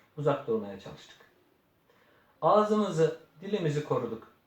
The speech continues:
Gözümüzü muhafaza etmeye çalıştık. Kulağımızı nahoş ve haram sözlerden korumaya çalıştık. Gelin bu güzel alışkanlıklarımızı da,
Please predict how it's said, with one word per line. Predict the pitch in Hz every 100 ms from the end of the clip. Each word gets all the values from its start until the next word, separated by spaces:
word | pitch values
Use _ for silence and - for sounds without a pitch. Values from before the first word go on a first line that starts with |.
| _
Gözümüzü | 135 147 165 170 180
muhafaza | 156 147 143 123 143
etmeye | 117 120 117 113
çalıştık. | 151 - - - - _ _ _ _ _ _ _ _
Kulağımızı | - 180 175 175 160 190 190 - _
nahoş | 131 160 175 175 202 - - _ _ -
ve | 143
haram | 143 - 156 202 190 135 -
sözlerden | - 143 139 139 131 131 - - - _ _
korumaya | - 143 120 120 -
çalıştık. | - - - - _ _ _ _ _ _ _ _
Gelin | 185 202 175 - - _ _
bu | 220 196
güzel | 131 165 139
alışkanlıklarımızı | 139 135 - 120 120 - 113 110 101 101
da, | 104 -